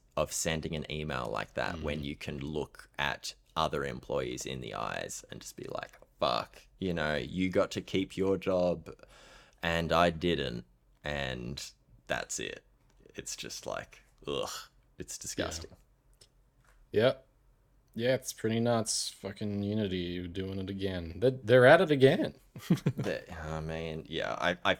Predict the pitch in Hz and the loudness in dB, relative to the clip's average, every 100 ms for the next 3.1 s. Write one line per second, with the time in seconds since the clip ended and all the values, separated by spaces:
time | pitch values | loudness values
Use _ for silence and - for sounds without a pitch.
0 | - 98 101 92 80 65 - 76 85 85 | 0 2 4 4 2 0 -4 -14 -8 -4
1 | 78 - - 78 69 71 85 71 78 64 | -4 -4 -6 -6 -4 -6 -2 0 0 -2
2 | 55 - - 55 53 - - - 53 - | -4 -4 -10 -8 -8 -10 -10 -10 -10 -14